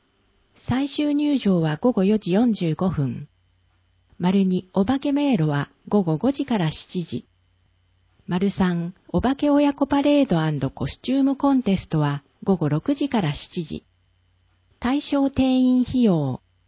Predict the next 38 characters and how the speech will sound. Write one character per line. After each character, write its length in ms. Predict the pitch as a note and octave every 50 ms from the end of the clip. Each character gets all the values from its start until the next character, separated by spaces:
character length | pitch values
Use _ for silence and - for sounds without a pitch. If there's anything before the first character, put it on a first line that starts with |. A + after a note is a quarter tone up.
| _ _ _ _ _ _ _ _ -
市 160 | - - -
内 240 | D4+ D#4 D4+ C#4+ G#3+
在 260 | - F#3+ F3+ F3+ F3+ E3+
住 360 | - E3+ E3+ E3 E3 D#3 - _
ま 140 | - F3+ F3
た 100 | - G3
は 140 | F3 D3 -
通 220 | - - G#3 A#3+
勤 280 | A#3+ - C4 B3+ B3 A#3+
通 220 | - A#3+ A3+ A3+
学 260 | - A3 A3 - -
す 120 | - - F#3+
る 200 | F#3 F#3 - -
年 220 | G3+ G3+ A3+ C4
少 280 | C4 - - C4 C4 C4
児 220 | B3 - A#3+ A#3
以 80 | A#3+ A3+
上。 440 | - - D#3+ D3 C3+ B2 A#2 - - _ _ _ _ _ _ _ _ _ _ _ _
た 120 | - A#3+ A#3
だ 160 | A3 G#3 G3
し 60 | - E3+
未 120 | D#3 D#3+ E3+ - - C4 C4
就 20 | B3+
学 240 | B3+ B3+ B3+ - B3
児 160 | - - E3+
は 220 | D#3+ D3+ D#3+ - _
保 120 | - - F3+
護 140 | - F#3+ F3
者 120 | - D3
一 280 | C#3 - - - A#3+ B3+
人 180 | C4+ C#4 C#4
以 60 | C#4
上 240 | C#4 - G3 E3+ C#3
同 240 | - D3+ D#3 F#3+ G#3+
伴 240 | G#3+ A#3+ A3+ A3+ G#3
が 100 | G#3 G3
必 300 | - - - - - D3+
要。 420 | D#3 D3+ C#3 C3 C3 A#2+ A#2 -